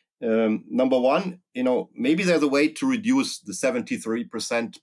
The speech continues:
pivoting need to another market. And that's, of course, one, one big goal. The other, uh, big goal would be to say, "Hey, even if you have to pivot, maybe we can make it less painful," because it's a very painful activity and, and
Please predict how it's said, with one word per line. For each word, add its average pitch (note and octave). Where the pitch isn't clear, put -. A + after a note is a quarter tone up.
pivoting D3
need B2+
to B2+
another A2+
market. A2+
And G#2+
that's, B2+
of -
course, -
one, B2
one A#2
big A2
goal. B2+
The A2
other, D#3
uh, G#2
big G2
goal A#2+
would A#2+
be A#2+
to A#2+
say, A#2+
"Hey, D#3
even C#3+
if D3+
you B2
have F3+
to -
pivot, C#3+
maybe C#3
we B2
can A#2+
make A#2
it G2
less F#2+
painful," F#2+
because B2
it's D3+
a F3
very F#3+
painful E3+
activity C#3
and, G2
and G2